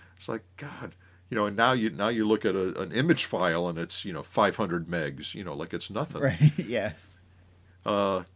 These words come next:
Speaker 1: yeah, things have certainly, have certainly changed. So I, I wasn't, I didn't post a ton of images 'cause it just, I didn't have that much space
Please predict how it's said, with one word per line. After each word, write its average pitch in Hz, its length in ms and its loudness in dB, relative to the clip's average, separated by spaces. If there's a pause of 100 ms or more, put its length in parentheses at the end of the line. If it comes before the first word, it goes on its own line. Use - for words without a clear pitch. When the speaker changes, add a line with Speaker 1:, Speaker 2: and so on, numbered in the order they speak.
(120)
Speaker 1:
yeah, 104 160 4
things 143 260 0
have 120 100 -2
certainly, 87 500 -2 (340)
have 113 100 -6
certainly 87 320 -2
changed. 82 420 -8 (180)
So - 160 2
I, 143 260 8
I - 20 8
wasn't, 160 340 6
I 131 100 6
didn't 139 420 -2
post 143 260 2
a - 60 -6
ton 131 260 -2
of 110 100 0
images 113 440 -2
'cause 95 180 -4
it 95 80 -6
just, - 220 -4
I 92 80 -2
didn't 95 220 -4
have 95 200 -2
that 101 160 -2
much 90 240 -4
space - 500 -2